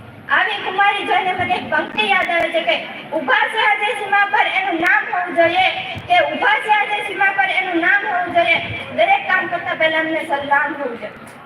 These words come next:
સ્વામી વિવેકાનંદ જ્યારે શિકાગોમાં પ્રવચન આપવા માટે ગયા હતા ને, ત્યારે તેમણે એક વાક્ય કહ્યું હતું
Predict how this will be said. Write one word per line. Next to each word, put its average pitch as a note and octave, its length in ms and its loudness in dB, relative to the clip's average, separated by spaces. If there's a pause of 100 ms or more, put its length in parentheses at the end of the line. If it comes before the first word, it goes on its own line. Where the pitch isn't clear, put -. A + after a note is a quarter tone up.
(160)
સ્વામી F#4+ 300 2
વિવેકાનંદ F#4+ 560 2
જ્યારે F4 240 0
શિકાગોમાં F#4+ 600 2
પ્રવચન G4+ 460 2
આપવા G4+ 240 2
માટે F#4+ 240 2
ગયા F#4 220 0
હતા A4+ 240 0
ને, A#4 120 2 (440)
ત્યારે F#4 280 2
તેમણે F#4 300 0
એક E4+ 120 0
વાક્ય E4 300 4
કહ્યું E4 260 2
હતું - 140 -2